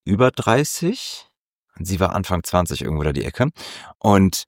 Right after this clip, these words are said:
die war, die sah, die sah eigentlich aus wie so eine kleine Elfe, wo du so, "Oh." Und dann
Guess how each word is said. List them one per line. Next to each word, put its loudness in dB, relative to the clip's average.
die 4
war, 6
die 2
sah, 4
die -6
sah 2
eigentlich 0
aus -4
wie -6
so 0
eine 0
kleine -2
Elfe, 0
wo 0
du 2
so, -6
"Oh." 2
Und 0
dann 4